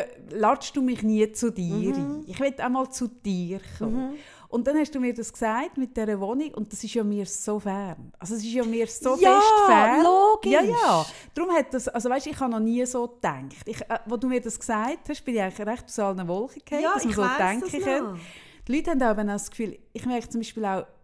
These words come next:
Speaker 1: äh, im Coaching, hat's auch, gibt zum Beispiel Leute, die zu mir kommen, die geben sich dann mega Mühe, was sie anziehen. Das ist mir schon aufgefallen. Und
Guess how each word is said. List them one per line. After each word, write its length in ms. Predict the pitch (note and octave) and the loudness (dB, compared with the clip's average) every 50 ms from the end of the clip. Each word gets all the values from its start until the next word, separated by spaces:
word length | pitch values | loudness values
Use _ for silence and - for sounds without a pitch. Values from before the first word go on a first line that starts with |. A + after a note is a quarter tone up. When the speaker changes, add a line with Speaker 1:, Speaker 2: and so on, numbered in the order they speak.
| _ _ | _ _
Speaker 1:
äh, 180 | - G3+ G3 - - | -8 -8 -8 -8 -8
im 140 | - G3 F#3+ | -10 -12 -10
Coaching, 600 | - - G#3+ G#3 A#3 A#3+ B3 - - G3 F#3 F3 | -6 -2 -2 -2 -2 -4 -6 -8 -8 -6 -6 -6
hat's 180 | F3+ F3 - A3 | -8 -6 -6 -6
auch, 140 | G3+ G#3+ G#3 | -6 -6 -6
gibt 200 | A3+ G#3+ G#3+ - | -8 -10 -10 -8
zum 120 | - G#3+ | -6 -6
Beispiel 260 | G3+ G3 - - G3+ | -6 -6 -8 -8 -8
Leute, 260 | G3 G3+ A#3 A3+ - G#3+ | -6 -6 -8 -8 -10 -10
die 60 | G#3 | -8
zu 120 | - G3+ | -8 -8
mir 180 | F#3+ F#3+ G#3 A3+ | -6 -6 -6 -6
kommen, 160 | - A3 G#3 | -6 -8 -8
die 100 | - - | -8 -8
geben 260 | - G3+ F#3 F3+ F3 - | -8 -8 -8 -8 -10 -12
sich 120 | - - | -14 -14
dann 240 | - F#3 F3 F3 F3 | -10 -10 -8 -6 -6
mega 280 | F#3 G#3 G#3 A#3+ A3+ | -6 -6 -8 -6 -6
Mühe, 300 | G#3 G3+ G3+ G3+ A3 A3+ - | -6 -4 -4 -4 -6 -6 -6
was 180 | E3+ - - | -8 -10 -8
sie 160 | - F#3 F3 D#3+ | -8 -6 -6 -4
anziehen. 460 | D3+ D#3+ F3 - - - - D#3 D3+ | -4 -6 -8 -10 -10 -10 -10 -10 -8
Das 100 | E3+ E3+ | -10 -8
ist 60 | - | -8
mir 80 | G3 E3+ | -8 -6
schon 160 | - F#3+ F#3+ | -4 -4 -4
aufgefallen. 500 | G3 - - - - F3+ D3+ D3 C#3+ - - - - - - - - - - - | -4 -6 -10 -10 -8 -8 -6 -6 -8 -12 -14 -18 -20 -20 -20 -20 -20 -20 -14 -4
Und 260 | A3 A3+ G#3+ A3 - | -2 -2 -2 -2 -8